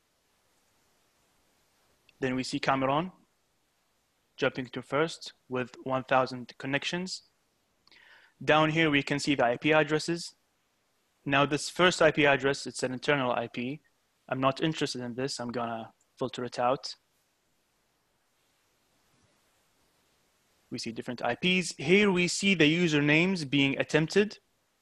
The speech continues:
Administrator, for user accounts, administrator. I'm not sure how this is pronounced, but it was used once in the last twelve hours. Here we have the successful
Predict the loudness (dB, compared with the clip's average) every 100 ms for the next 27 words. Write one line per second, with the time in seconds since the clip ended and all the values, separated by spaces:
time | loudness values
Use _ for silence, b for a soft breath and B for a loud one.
0 | _ -2 2 2 4 4 4 4 2 4
1 | 4 6 8 6 4 0 2 0 0 2
2 | 4 4 0 -8 b b b b b -2
3 | -2 2 0 -2 2 2 2 2 2 2
4 | -2 -2 -2 0 -2 -4 -8 -4 2 2
5 | 2 -2 -6 -6 -8 -8 -8 -6 -6 -6
6 | 2 4 4 2 -4 -4 -8 _ _ _
7 | _ _ -6 2 6 6 4 -2 -12 -14
8 | -16 _ _ -2 2 6 8 8 6 0
9 | B B B B 4 6 6 6 4 2
10 | 0 -4 2 2 4 2